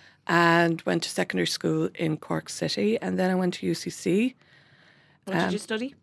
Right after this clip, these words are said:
Speaker 1: <laughs> Biological and chemical sciences, naturellement.
Speaker 2: Wow. Okay.
Speaker 1: Yeah, I mean, study is very strong word for what I did there.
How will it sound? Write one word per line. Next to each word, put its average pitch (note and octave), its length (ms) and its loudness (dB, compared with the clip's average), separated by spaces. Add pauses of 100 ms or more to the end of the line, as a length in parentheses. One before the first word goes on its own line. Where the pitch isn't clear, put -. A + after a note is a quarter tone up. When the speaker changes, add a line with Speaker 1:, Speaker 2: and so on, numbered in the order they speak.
(160)
Speaker 1:
<laughs> G3+ 600 2
Biological C4+ 520 8
and A#3 180 2
chemical C4 340 4
sciences, E3 680 4
naturellement. E3+ 1400 4 (420)
Speaker 2:
Wow. A#3 540 0 (280)
Okay. D#3+ 240 -2 (100)
Speaker 1:
Yeah, A#3+ 380 8
I C4 60 4
mean, B3+ 260 6
study G#3 460 8
is F3 200 4
very E3+ 260 4
strong E3 400 0
word D#3+ 240 4
for - 100 -6
what E3+ 160 4
I E3 100 6
did E3+ 240 0
there. E3 320 2